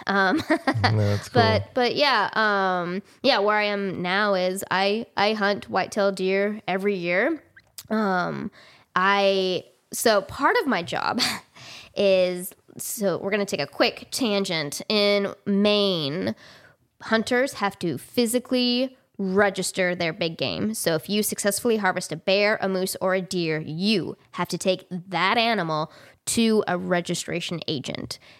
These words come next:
Speaker 1: and then they collect all that information. And these agents can be, like, gas stations, uh, mom and pop stores, meat cutters, really anybody who wants to do this.
Speaker 2: Mm-hmm.
Speaker 1: And I, part of my job is I manage all of those stations.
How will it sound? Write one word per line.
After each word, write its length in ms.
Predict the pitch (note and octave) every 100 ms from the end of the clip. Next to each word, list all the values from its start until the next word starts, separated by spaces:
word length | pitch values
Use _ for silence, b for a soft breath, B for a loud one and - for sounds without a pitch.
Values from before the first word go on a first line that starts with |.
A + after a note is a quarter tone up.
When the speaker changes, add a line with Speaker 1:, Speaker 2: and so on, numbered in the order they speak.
| B
Speaker 1:
and 140 | - D#3+
then 220 | D3 D3+
they 120 | E3+
collect 320 | E3 - C3 D#3+
all 80 | D3+
that 160 | C#3+
information. 540 | - - F#2+ - - F3
And 100 | F3
these 160 | F#3
agents 380 | - E3+ E3 C#3+
can 180 | - D3+
be, 200 | F2 C2+
like, 260 | C#2 -
gas 260 | - B3+ A#3
stations, 1300 | - A3+ A3 G#3+ A3 G#3 G#3 G3+ G3+ G3+ G3 F#3+ F#3+ -
uh, 500 | D3+ C#3+ G2+ D#2 C2+ - -
mom 240 | F3 F3+
and 120 | F3+
pop 280 | - F#3 E3+
stores, 920 | - - G3+ G3 F3+ F3 E3+ E3+ F3
meat 220 | F#3 F#3 -
cutters, 440 | G3 F3 E3+ E3+
really 240 | G#3+ A#3+ F#3
anybody 380 | E3+ F3 D#3+
who 100 | F3
wants 220 | E3+ - -
to 60 |
do 160 | F3 E3+
this. 260 | D#3+ E3+ - B B B
Speaker 2:
Mm-hmm. 340 | G2+ C3+ A#2 F#2
Speaker 1:
And 260 | F#2+ F3 - -
I, 420 | C4+ F#4+ F3+ F#3
part 140 | G#3+ G#3
of 60 | G3
my 120 | G#3
job 200 | G3+ F#3
is 80 | F#3
I 80 |
manage 520 | F#3 F3 F#3+ F#3+ D#3+ -
all 200 | - F3+
of 120 | D#3+ -
those 220 | B2+ -
stations. 680 | - B1+ - - - A3